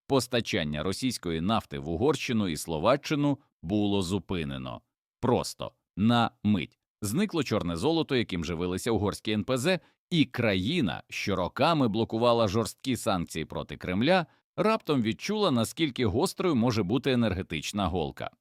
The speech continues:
Міністр закордонних справ Петер Сіярто вийшов до преси і заявив:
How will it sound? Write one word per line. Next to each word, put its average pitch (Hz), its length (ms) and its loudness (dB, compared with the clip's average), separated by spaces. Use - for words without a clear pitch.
Міністр 175 640 2
закордонних 113 640 0
справ - 400 2
Петер 78 300 -4
Сіярто 107 600 0
вийшов 120 420 0
до 87 140 -2
преси 143 400 -2
і 120 60 0
заявив: 92 520 -2